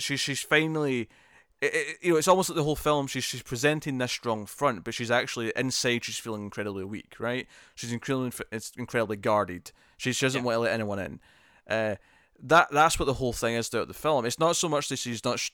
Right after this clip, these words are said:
Speaker 1: she's not smart enough to realize. It's not that she's even arrogant
Speaker 2: No.
Speaker 1: enough to not realize. It's, it's just that she's not willing to even try to, to connect with anyone, and that leads to her not knowing them.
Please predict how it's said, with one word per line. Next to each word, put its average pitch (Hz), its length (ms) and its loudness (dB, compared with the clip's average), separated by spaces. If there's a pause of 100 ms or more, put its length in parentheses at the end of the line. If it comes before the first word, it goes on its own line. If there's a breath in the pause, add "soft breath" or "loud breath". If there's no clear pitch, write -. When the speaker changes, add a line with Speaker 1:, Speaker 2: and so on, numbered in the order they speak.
Speaker 1:
she's 120 200 -6
not 113 160 0
smart 120 300 2
enough 113 180 -2
to 107 120 -8
realize. 107 440 2
It's 107 100 -6
not 135 140 0
that 123 80 -4
she's 113 280 -6 (140 soft breath)
even 127 220 0
arrogant 127 600 4
Speaker 2:
No. - 60 -8
Speaker 1:
enough 110 220 -4
to 113 100 -10
not 107 160 -2
realize. 98 400 -2
It's, 123 240 -4
it's 135 160 -4
just 139 240 -4
that 120 140 -2 (340 loud breath)
she's 123 260 -2
not 127 440 4
willing 127 320 4
to 127 120 -6
even 113 280 -2
try 113 400 2
to, 107 340 -2 (320 soft breath)
to - 100 -8
connect 123 360 0
with 120 120 -4
anyone, 101 520 -2 (260 soft breath)
and 123 140 0
that 123 140 4
leads 123 160 -4
to 120 100 -4
her 107 60 0
not 104 180 -2
knowing 110 320 -2
them. 78 200 -10